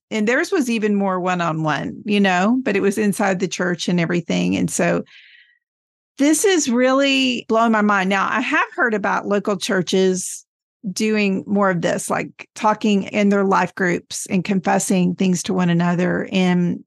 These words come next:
at first I was kind of uneasy about it and thinking, "Why would we be airing our dirty laundry, you know, in community?" But I guess the question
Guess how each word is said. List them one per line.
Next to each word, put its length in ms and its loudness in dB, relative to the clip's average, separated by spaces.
at 160 -6
first 260 0
I 80 0
was 100 -2
kind 200 0
of 60 0
uneasy 500 2
about 360 0
it 300 0
and 680 0
thinking, 460 0
"Why 360 0
would 220 2
we 140 2
be 260 -2
airing 320 2
our 160 2
dirty 300 2
laundry, 540 2
you 280 -2
know, 60 0
in 160 0
community?" 800 0
But 420 0
I 100 0
guess 280 0
the 80 -2
question 640 0